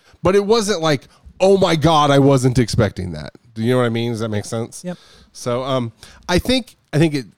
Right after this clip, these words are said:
Speaker 1: works. I think it's a fine movie. It's very entertaining. Again, a great summer, holy shit, you know, spectac-, you know, spectacle type movie. But again, a lot of like, nothing I loved. So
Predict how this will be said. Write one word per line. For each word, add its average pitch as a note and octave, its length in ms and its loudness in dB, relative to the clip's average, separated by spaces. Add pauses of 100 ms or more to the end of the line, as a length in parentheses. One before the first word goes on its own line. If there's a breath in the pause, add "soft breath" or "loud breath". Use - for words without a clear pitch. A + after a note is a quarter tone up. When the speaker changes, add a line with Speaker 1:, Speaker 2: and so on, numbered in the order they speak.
(100)
Speaker 1:
works. D#3 460 -2
I C3+ 80 -6
think A2+ 160 -4
it's - 100 -10
a G#2 60 -8
fine C3+ 360 -2
movie. A#2+ 300 -2
It's F#2+ 140 -12
very A#2 280 -4
entertaining. A2 580 -8 (340 soft breath)
Again, A2+ 420 -4 (180)
a A2 80 -8
great B2 400 -2
summer, A#2 720 -2 (340)
holy B2+ 360 -2
shit, A2 480 -6 (340)
you A#2 140 -10
know, G#2 180 -8 (160)
spectac-, - 640 -8 (320)
you A#2 120 -6
know, G2 120 -6
spectacle A2+ 720 -4 (420)
type G#2+ 200 -4
movie. F2+ 420 -8 (600)
But B2+ 120 0
again, G2 360 -6 (240)
a G#2 40 -14
lot A#2 160 0
of C3+ 100 -2
like, A2+ 280 -4 (320)
nothing G2 400 -6
I F#2+ 80 -6
loved. D2 440 -16 (500)
So F2 340 -14